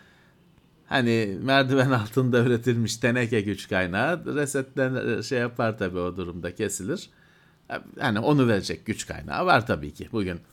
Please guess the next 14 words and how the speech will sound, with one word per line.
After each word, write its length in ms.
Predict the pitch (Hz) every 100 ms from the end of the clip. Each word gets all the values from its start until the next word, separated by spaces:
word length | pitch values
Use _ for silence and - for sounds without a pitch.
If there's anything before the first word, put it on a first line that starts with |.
| _
on 180 | - 104
iki 240 | 95 98 87
voltta 460 | 87 - - 101
kaç, 240 | 107 104 104
yetmiş 360 | 95 - -
amper 380 | 139 120 123 101
mi? 160 | 90 85
Kaç 200 | 101 -
amper 380 | 123 117 117 95
şeyler? 480 | - 87 80 78 - _ _ _ _
En 260 | 113 107 104
baba 260 | 101 95 92
güç 260 | 95 -
kaynakları. 680 | 98 90 85 82 - 78